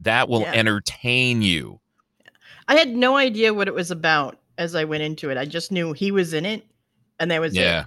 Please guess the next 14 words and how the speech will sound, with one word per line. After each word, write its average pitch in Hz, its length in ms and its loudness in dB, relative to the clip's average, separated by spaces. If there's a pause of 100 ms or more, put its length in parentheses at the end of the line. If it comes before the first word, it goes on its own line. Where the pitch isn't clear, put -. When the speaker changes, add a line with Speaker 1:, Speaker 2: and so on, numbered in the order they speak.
Speaker 2:
And 180 340 -6
it 202 120 0
Speaker 1:
Yeah. 202 220 6
Speaker 2:
was 170 80 2
perfect 285 420 4
not 202 280 6
knowing 180 480 -2
what 180 200 4
I 170 100 2
was 160 240 -10
getting 143 260 -8
into. - 340 -20 (340)
Perfect. 175 220 -2
Speaker 1:
Yes. 107 440 4